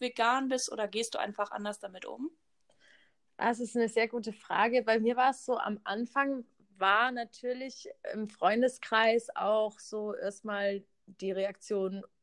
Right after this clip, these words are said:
Speaker 2: „Oh, Veganer.“ So, du hast ja immer, du hörst ja immer davon, ne? Aber du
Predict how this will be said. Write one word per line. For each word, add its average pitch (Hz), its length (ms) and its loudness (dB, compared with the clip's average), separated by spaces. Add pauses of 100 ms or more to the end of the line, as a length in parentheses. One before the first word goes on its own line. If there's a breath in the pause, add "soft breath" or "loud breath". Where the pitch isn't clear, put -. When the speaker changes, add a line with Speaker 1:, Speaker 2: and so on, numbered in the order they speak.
(200)
Speaker 2:
„Oh, 190 340 4 (840)
Veganer.“ 175 680 0 (440)
So, 190 120 -4
du 190 120 4
hast 233 200 4
ja 226 80 4
immer, 240 260 2
du 226 160 -2
hörst 330 260 2
ja 202 80 6
immer 202 220 -2
davon, 208 440 -2
ne? 220 240 -6 (520 soft breath)
Aber 196 280 -2
du 208 180 -12